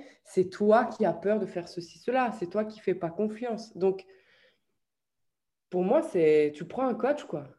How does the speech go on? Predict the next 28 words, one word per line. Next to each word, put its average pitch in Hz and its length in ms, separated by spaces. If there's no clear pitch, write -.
C'est - 180
tout, 247 180
point. 226 380
Tu, 147 220
ou 147 200
t'appelles 160 280
ça 165 200
coaching, 196 600
accompagnement, 180 840
mentoring, 180 560
on 139 140
en 135 100
a 135 80
rien 190 160
à 226 140
foutre. 311 340
Tu 214 160
prends 254 200
quelqu'un 247 440
qui 262 220
t'amène 208 400
à 202 80
te - 120
regarder 170 500
toi-même 170 440
et 220 100
qui 180 140
arrive 196 320